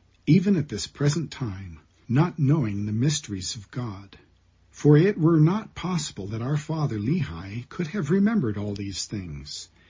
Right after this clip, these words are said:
to have taught them to his children, except it were for the help of these plates. For he, having been taught in the language of the Egyptians, therefore he could read these engravings, and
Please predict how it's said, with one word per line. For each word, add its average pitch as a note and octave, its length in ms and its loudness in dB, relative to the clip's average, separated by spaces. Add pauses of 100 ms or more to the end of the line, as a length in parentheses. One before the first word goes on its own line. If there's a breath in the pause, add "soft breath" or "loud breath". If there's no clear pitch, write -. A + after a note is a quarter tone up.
(240 soft breath)
to D#3 140 2
have D#3+ 240 2
taught - 340 -4
them F#2+ 200 -8
to - 120 -8
his G#2 260 -6
children, G2 480 -6 (160)
except F#3+ 600 -2
it G3 120 0
were A#2 380 -2
for - 180 -10
the G#2+ 140 -6
help - 580 -8
of G#2+ 200 -8
these B2 240 -2
plates. - 720 -12 (320)
For A#2 280 -2
he, D#3 460 2
having D#3 420 2
been D3 200 6
taught B2+ 580 -4
in A#2+ 180 0
the A2 80 -2
language B2+ 500 2
of G#2+ 120 -2
the G#2 180 -2
Egyptians, G#2 840 -4 (300)
therefore F3+ 480 6
he G3 200 2
could D#3 280 0
read D3+ 360 0
these G#2+ 260 -2
engravings, C3 880 -2 (100)
and C3 240 4